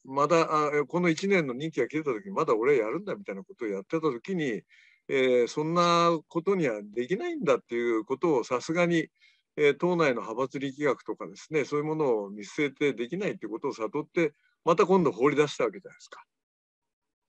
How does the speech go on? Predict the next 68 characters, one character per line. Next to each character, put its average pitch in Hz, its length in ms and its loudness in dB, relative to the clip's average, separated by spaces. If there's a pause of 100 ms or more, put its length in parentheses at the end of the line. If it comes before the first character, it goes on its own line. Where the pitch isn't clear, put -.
(160)
え 110 40 -10 (180)
ー、 - 20 -12
菅 131 260 0
さ 127 140 -2
ん 120 80 -10
と - 80 -8
い - 20 0
う - 20 -2
人 120 180 -2
が。 98 180 -4 (580)
え 127 60 0
ー、 127 300 6
そ 147 140 -4
の 139 220 -2 (380)
放 175 100 6
り 190 100 4
出 202 140 6
し - 80 0
た 190 80 4
も 160 140 2
の 170 100 2
を 160 80 4
受 143 160 0
け 143 60 0
継 160 80 -2
い 165 60 0
だ 160 80 4 (200)
人 156 240 -6
と 123 240 -2 (220)
同 175 200 4
じ 170 140 0
こ 180 160 -2
と 185 140 4
を、 107 260 2
そ 147 140 -8
の 135 240 -2 (320)
放 170 100 4
り 180 80 6
出 175 100 6
し - 80 -2
た 147 120 0
人 - 180 -2
を 127 400 0
同 151 140 2
じ 143 100 -8
よ 185 80 2
う 233 40 -4
な 302 100 -10
こ 135 100 -8
と 113 100 -4
で、 92 80 -2
ま 139 160 2
あ、 139 40 4
理 147 100 0
由 170 120 8
は 170 160 8
違 170 80 2
う 170 180 4
か 185 100 -4
も 127 80 -2
し - 100 -10
れ 117 100 -4
ま 127 120 -4
せ 147 100 -6
ん 135 60 -12
け 127 80 -6
ど 104 80 -4
も、 95 80 -10